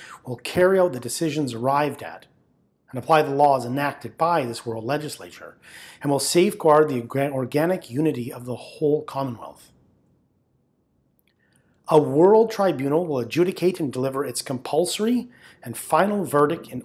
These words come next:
all and any disputes that may arise between the various elements constituting this universal system. A mechanism of world intercommunication will be devised, embracing the whole planet,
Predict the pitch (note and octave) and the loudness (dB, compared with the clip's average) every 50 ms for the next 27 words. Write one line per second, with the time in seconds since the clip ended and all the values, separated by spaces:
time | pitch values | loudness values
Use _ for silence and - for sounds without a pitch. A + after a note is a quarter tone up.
0 | _ - E3+ E3 E3+ F#3 G3+ A3 G#3+ D3 C#3 C#3 D3 D3 C#3 B2+ B2 - - - | _ -6 -2 -2 0 0 -2 -4 -4 -4 -2 -2 0 -2 -2 -2 -4 -6 -6 -4
1 | F3 E3+ D#3 - - - A#2+ B2 C3 B2+ A#2+ B2 C3+ C#3 C#3 B2+ A2+ A2 - - | -4 -6 -4 -6 -8 -10 -10 -10 -8 -6 -2 -2 0 0 0 -2 -4 -8 -12 -18
2 | - - B2+ B2 A#2 G#2+ - B2 C#3 D#3 D3+ D3+ - - - E3 D#3 B2+ - - | -18 -14 -12 -12 -10 -6 -6 -6 -4 -4 -6 -6 -6 -6 -2 -2 -2 -2 -4 -10
3 | - - - _ - - - - _ _ _ - - - F3+ F#3 F#3 - - D3 | -14 -18 -18 _ -20 -20 -20 -20 _ _ _ -10 -2 0 0 0 0 -2 -8 -10
4 | - - - E3 D#3+ D#3 C#3 A2+ C3 D3 C#3+ - - B2 C3 C3+ C3 B2 C3 C3 | -8 -4 -2 0 0 0 0 -2 -2 -2 -2 -4 -6 -6 -4 -4 -4 -2 -4 -4
5 | - - - - - C#3+ C3 - - - _ _ _ _ _ _ _ _ _ _ | -6 -6 -8 -8 -8 -8 -8 -10 -10 -14 _ _ _ _ _ _ _ _ _ _
6 | _ _ _ _ _ _ _ _ - - - - _ - C3+ C#3+ D3+ E3 F#3+ A3 | _ _ _ _ _ _ _ _ -20 -20 -20 -20 _ -6 -2 0 4 6 6 4
7 | G#3+ - F#3 D3+ C3 B2+ B2 C3 C3 C3+ A#2+ A2+ A#2 C3 D3 D#3+ D#3+ D3+ D3 D3+ | 4 2 -2 -2 -2 -2 -4 -4 -4 -6 -6 -6 -2 2 4 6 6 6 6 2
8 | - - F#3 G#3 G#3 - G3+ F3 - - D#3 D3+ C3+ C3 B2+ - C3 B2+ B2 - | -4 -2 0 0 0 0 -4 -6 -6 -4 -4 -2 -2 -2 -4 -4 -4 -4 -4 -4
9 | - A#2+ A2 - - G#2 - A#2 G#2 C#3 D3 C3 A2+ - - - - - - _ | -6 -8 -8 -10 -12 -12 -12 -8 -2 0 0 0 0 -6 -12 -16 -18 -18 -18 _
10 | - - - - C3+ C3 C3 C3 D#3 E3 F3 D#3+ - D#3 D3 C#3 C3 B2 A#2 - | -20 -20 -18 -10 -6 -4 4 6 6 6 6 2 -2 -2 -2 -2 -2 -4 -6 -6
11 | - - - D#3 F3+ F#3 F3+ F3+ - D#3+ D#3+ C#3+ A2+ G2+ - - - | -10 -6 -2 -2 -2 -2 -2 -6 -4 -2 -2 -2 -4 -6 -14 -18 -20